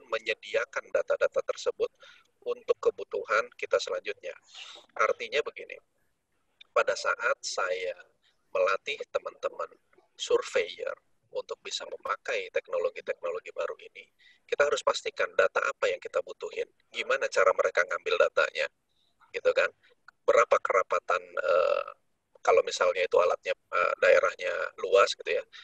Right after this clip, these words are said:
pindah-pindahnya itu berapa kali, cara ngambilnya kayak gimana, karena setiap alat itu pasti punya kelebihan dan kekurangannya masing-masing, gitu. Bagaimana cara kita mengoptimasi alat-alat tersebut supaya kita bisa mendapatkan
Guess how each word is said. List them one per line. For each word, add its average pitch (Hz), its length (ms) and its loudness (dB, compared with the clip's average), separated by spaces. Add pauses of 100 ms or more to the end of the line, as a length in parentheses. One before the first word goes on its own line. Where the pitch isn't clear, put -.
pindah-pindahnya 104 800 0
itu - 80 -10
berapa - 320 -4
kali, 87 320 -2 (160)
cara 101 320 2
ngambilnya 101 560 0
kayak 90 240 4
gimana, - 320 -12
karena 87 400 -4 (640)
setiap 107 480 0
alat 92 320 2
itu - 160 -4
pasti - 320 -6
punya 101 400 -4
kelebihan 101 400 -4
dan - 160 -4
kekurangannya - 560 -2
masing-masing, - 640 -14 (720)
gitu. 90 240 -4 (240)
Bagaimana 95 400 0
cara 98 240 -2
kita - 240 -2
mengoptimasi 101 800 -8 (480)
alat-alat 92 400 2
tersebut - 560 -8 (480)
supaya 92 400 4
kita - 240 0
bisa - 240 -4
mendapatkan - 560 -4